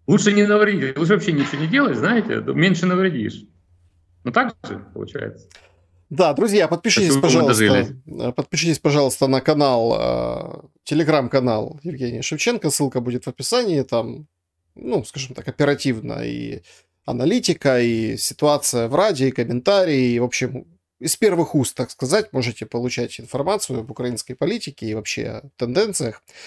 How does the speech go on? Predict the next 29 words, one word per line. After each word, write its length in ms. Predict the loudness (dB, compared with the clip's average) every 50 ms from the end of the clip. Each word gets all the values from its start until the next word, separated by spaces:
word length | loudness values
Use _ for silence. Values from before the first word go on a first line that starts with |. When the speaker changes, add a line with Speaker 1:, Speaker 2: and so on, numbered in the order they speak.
| -20 -20 _ _ _ _ 0
Speaker 2:
У 40 |
меня 100 | 0 2
финальный 400 | 2 4 4 4 4 4 4 4
вопрос, 380 | 4 2 2 2 2 2 2 2
ну 140 | 2 2 2
уж 220 | 2 0 -2 -6 _
я, 560 | -14 -12 -10 -8 -2 0 2 4 4 2 0 -2
вы 480 | -4 -8 -10 -10 -10 -4 0 2 2
же 140 | 4 4 4
видите, 400 | 4 2 2 0 -4 -4 -4 -2
да, 260 | 2 2 2 2 2 2
мы 240 | 2 2 2 2
вот 200 | 2 0 -2 -4 -2
как-то 260 | -2 -2 -2 -4 -4
так, 220 | -4 -4 -2 0
я 80 | -2 -2
попытался 600 | -2 _ _ -6 -2 2 2 2 2 2 0 -4
построить, 500 | -4 -2 -2 -2 -2 0 2 2 2 2
хотя 240 | 0 0 0 2 2
мог 220 | 2 2 0 2 2
бы 220 | 2 2 2 0 -6 -12 -8 -4
с 80 | 0
самого 320 | 2 2 4 4 4 2 2
начала 400 | 2 2 4 4 4 2 2 2
построить 500 | 0 0 0 0 2 2 2 2 0 -2
наш 160 | -4 -2 -2
разговор 580 | -2 -2 0 0 2 2 4 2 2 0 -4 _ -6
на 200 | -2 0 0 2
Безуглой, 640 | 2 2 2 4 4 2 2 2 0 -2 -2 -4